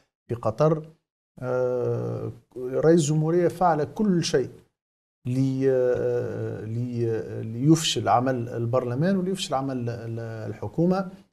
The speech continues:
كذلك كان تعامله، آه، من اللحظة الأولى معادي، آه، للبرلمان. الناس كل تعرف موقفه من اليوم الأول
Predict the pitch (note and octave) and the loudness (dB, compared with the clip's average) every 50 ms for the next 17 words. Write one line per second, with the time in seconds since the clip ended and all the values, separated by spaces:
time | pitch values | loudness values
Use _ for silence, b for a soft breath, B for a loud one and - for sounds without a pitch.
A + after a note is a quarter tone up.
0 | _ - - D3 D3+ G3+ G#3 F3+ E3+ F3 - F3+ F3+ F3 E3+ E3 D#3+ - - D3 | _ 2 2 4 6 6 4 2 0 -2 -2 -2 0 0 -2 -2 -2 -4 -4 -6
1 | - - D#3 C#3+ D#3 F3+ F3+ E3+ D#3 D3+ D3 D#3+ - - - - _ _ _ _ | 0 2 2 4 4 4 2 2 2 2 0 -2 -4 -6 -12 -20 _ _ _ _
2 | _ - C3 C3+ B2+ B2+ B2+ B2+ B2+ C#3 D3+ E3+ E3 - C3 C#3 C#3 C#3+ - F3+ | _ -4 -2 0 0 0 -2 0 2 4 4 4 4 2 0 -2 -2 2 2 2
3 | F3 E3 D3+ D3+ C#3+ C#3+ C#3+ F3 F3+ D#3+ C3+ B2 A#2 A#2 - - _ _ _ _ | 4 4 2 2 4 6 6 6 6 6 4 0 -4 -8 -10 -14 _ _ _ _
4 | _ _ _ _ - B2 A#2+ A#2+ A#2+ B2+ B2+ B2 A#2+ C3 A#2+ A#2+ B2 A#2 B2 D3+ | _ _ _ _ -6 -2 0 2 4 4 4 4 4 2 4 4 2 0 0 0
5 | F3 F#3 F#3 F3+ E3 D3+ D3 C#3+ D3 D3 - - - C#3 C3+ - D3 C3+ B2+ A#2+ | 0 0 -2 -2 -2 -4 -4 -4 -4 -4 -4 -6 -6 -4 2 4 4 4 2 0
6 | - - C#3 C#3+ C#3+ C#3 - - - C3+ B2 B2 A#2+ B2 B2 B2+ C#3 D3+ D#3+ F3 | -6 -6 -6 -6 -6 -8 -12 -12 -8 -6 -6 -6 -6 -6 -4 -2 2 4 6 6
7 | E3+ D3+ C#3 B2+ - D#3+ D#3 C3+ C3 C3+ | 6 4 0 2 4 4 6 6 6 4